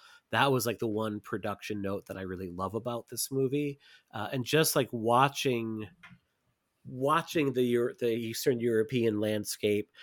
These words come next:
pass in front of them when they're riding the train. I thought train, I thought was a really beautiful detail as well. Uh, I really loved that. What stood out on my last rewatch, there was a moment at the end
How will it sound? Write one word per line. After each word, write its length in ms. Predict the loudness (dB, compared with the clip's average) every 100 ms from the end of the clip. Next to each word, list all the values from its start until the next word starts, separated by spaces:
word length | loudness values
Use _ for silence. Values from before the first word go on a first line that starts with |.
| -20 _
pass 340 | 6 6 6 0
in 120 | -2
front 280 | 2 4 4
of 120 | 2
them 160 | 0 0
when 100 | 0
they're 100 | 0
riding 400 | 0 0 -2 -4
the 80 | -6
train. 340 | -2 0 0 -2
I 80 |
thought 260 | -6 -8 -10
train, 520 | -12 -2 0 0 -2 -4
I 80 | 0
thought 120 | 2
was 120 | 2
a 60 | 0
really 280 | 0 0 -2
beautiful 480 | -4 -4 -4 -6 -8
detail 580 | -8 -8 -4 -4 -4 -6
as 160 | -8
well. 420 | -8 -8 -6 -8 -10 -20 -20 _ -8
Uh, 180 | -6 -4
I 60 | -2
really 280 | 0 0 -2
loved 460 | -2 -2 -2 -6
that. 480 | -10 -10 -10 -12 -20 _ _ _ _ _ _
What 300 | 2 2 4
stood 320 | 0 6 8 8
out 220 | 8 6
on 100 | 4
my 140 | 4 6
last 420 | 4 2 0 -2
rewatch, 640 | 0 2 0 -2 -6 -4
there 120 | 0 2
was 140 | 4
a 160 | 4 4
moment 480 | 6 6 8 6 4
at 120 | 0
the 180 | 2 4
end 460 | 4 2 0 -2